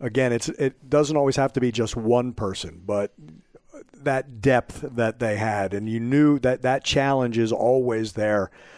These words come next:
uh, against a team like the, the Gamecocks. And, you know, Will Muschamp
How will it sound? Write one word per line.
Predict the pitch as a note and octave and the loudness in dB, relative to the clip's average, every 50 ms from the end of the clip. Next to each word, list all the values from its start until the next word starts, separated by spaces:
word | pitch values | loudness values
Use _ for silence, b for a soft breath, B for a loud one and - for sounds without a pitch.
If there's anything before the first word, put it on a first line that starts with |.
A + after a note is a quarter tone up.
| B B B | B B B
uh, | A#2 A#2 A2+ A2 | 0 2 2 2
against | A#2 A2+ A#2+ A2+ - - A2+ | 0 -2 -2 -2 -2 -4 -8
a | G2+ | -4
team | - A#2 A2 A2 | -2 -4 -2 0
like | A2 G#2 G#2 - | 0 -2 -2 -2
the, | G#2+ G2+ G2 G2 - _ | -4 -4 -4 -6 -10 _
the | - F#2+ | -12 -6
Gamecocks. | G#2+ A2 A2+ A#2+ A#2+ - A2+ A2 G#2 G#2 - - | -4 -2 -2 -2 -4 -2 -2 -2 -2 -2 -2 -2
And, | D#3 D3+ E3 E3 E3+ E3+ D#3 B B B B B B B B B B B - | -2 0 0 -2 -4 -6 -10 B B B B B B B B B B B -8
you | A#3 | -4
know, | G3 F3+ E3 - - | -4 -4 -4 -6 -6
Will | F3 F#3+ G3+ | -6 -4 -4
Muschamp | F#3+ G#3 G3+ F#3 - - D3 D3+ D3+ | -2 -2 -4 -4 -4 -4 -2 -2 -2